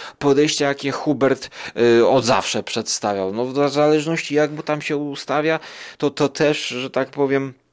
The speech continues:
ma to wpływ na podcasty. Ja zawsze próbowałem z tym walczyć i, i mimo wszystko waliłem, waliłem, waliłem, w ogóle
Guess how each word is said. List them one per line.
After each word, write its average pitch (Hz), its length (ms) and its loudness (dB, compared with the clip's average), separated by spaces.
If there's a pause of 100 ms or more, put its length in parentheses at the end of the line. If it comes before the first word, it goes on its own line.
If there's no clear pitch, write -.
ma 135 320 -2
to 127 120 -4
wpływ 117 240 -8
na 110 140 -4
podcasty. 98 480 -8 (280)
Ja 120 140 2
zawsze 143 280 0
próbowałem 139 480 0
z - 60 -12
tym 147 160 -8
walczyć 135 380 0
i, 139 220 -2
i 131 60 -6
mimo 160 320 0
wszystko 160 480 -2
waliłem, 123 480 2
waliłem, 120 380 -2
waliłem, 120 420 -2
w 113 120 -4
ogóle 120 220 0